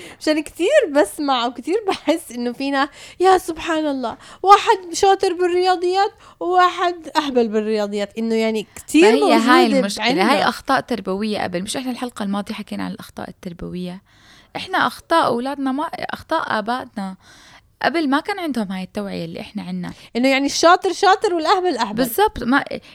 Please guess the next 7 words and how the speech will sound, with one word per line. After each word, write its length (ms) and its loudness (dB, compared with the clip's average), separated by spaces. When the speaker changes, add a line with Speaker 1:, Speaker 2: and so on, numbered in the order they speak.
Speaker 2:
أنتي 180 -2
عارفة 360 -4
لو 160 0
إحنا 220 0
عرفنا 380 -4
ال-، 180 -8
الحقائق 760 -4